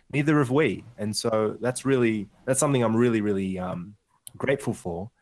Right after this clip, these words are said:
because we know the man loved podcasts and he loved ours, and, and he was always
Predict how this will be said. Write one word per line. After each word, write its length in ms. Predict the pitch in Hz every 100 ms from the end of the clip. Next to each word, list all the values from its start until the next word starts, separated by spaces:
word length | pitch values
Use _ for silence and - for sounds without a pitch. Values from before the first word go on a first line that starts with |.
| _ _ _
because 400 | - 98 113 110
we 140 | 101 113
know 220 | 113 110
the 120 | 101
man 480 | 98 98 98 98 101 -
loved 320 | 95 101 92 _ -
podcasts 640 | 117 123 85 85 - - -
and 100 | 98
he 80 | 92
loved 280 | 98 101
ours, 400 | 101 92 98 95 -
and, 440 | 92 92 95 95 - _ -
and 160 | 95
he 120 | 92
was 140 | 98 95
always 520 | 104 104 98 95 -